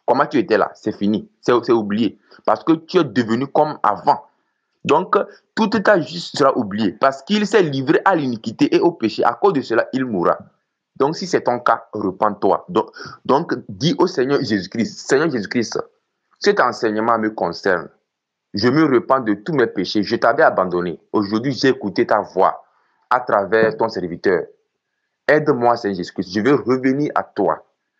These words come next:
Pratiquer, t'aimer comme avant. » Voilà. Hein. Donc, c'est ça. Hmm. Donc,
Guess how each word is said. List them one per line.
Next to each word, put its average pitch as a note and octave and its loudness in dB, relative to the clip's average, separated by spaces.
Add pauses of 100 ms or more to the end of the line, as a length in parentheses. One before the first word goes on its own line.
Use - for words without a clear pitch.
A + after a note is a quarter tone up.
(160)
Pratiquer, C#3 -2
t'aimer D3 2
comme D#3+ 0
avant. » F2+ -2 (560)
Voilà. E2+ 0 (800)
Hein. E2+ -4 (260)
Donc, C3 0
c'est F2 -6
ça. - -4 (1300)
Hmm. - -4 (960)
Donc, D#3 0